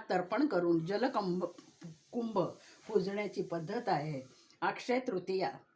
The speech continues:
अक्षय म्हणजे पितरांना जर कधी काळी आपल्याकडून त्रास झालेला असेल तर त्याचं पाप लागतं. पाप नाही म्हणू,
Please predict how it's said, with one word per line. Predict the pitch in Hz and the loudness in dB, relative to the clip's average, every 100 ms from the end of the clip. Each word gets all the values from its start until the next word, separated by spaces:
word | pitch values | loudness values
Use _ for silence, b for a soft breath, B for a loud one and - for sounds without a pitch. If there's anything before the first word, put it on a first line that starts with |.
| _ _ _ _ _ - _ 185 | _ _ _ _ _ -20 _ 0
अक्षय | 214 - - - 233 214 180 - _ _ | 0 -2 -10 2 2 4 0 -8 _ _
म्हणजे | 208 233 - - | -2 -2 -2 -8
पितरांना | 214 196 - 214 247 254 285 | -8 -4 2 4 8 8 8
जर | 285 320 311 | 8 6 6
कधी | 233 220 220 | 2 2 0
काळी | 180 156 135 B B B B B | 0 0 -2 B B B B B
आपल्याकडून | 175 - 233 220 220 190 202 | -4 0 4 4 4 0 -2
त्रास | - 214 254 226 | 4 4 6 2
झालेला | 220 165 170 | 0 0 0
असेल | 151 - 190 175 - - _ _ _ _ _ _ _ - - | -2 -4 -2 -2 -4 -12 _ _ _ _ _ _ _ -14 -10
तर | |
त्याचं | 160 180 175 185 | -2 2 2 0
पाप | - 233 262 | 4 6 6
लागतं. | 254 196 - 156 135 - b b - | 2 0 -2 -6 -6 -14 b b 4
पाप | 220 240 | 4 4
नाही | 262 302 | 4 6
म्हणू, | 339 254 247 | 6 6 4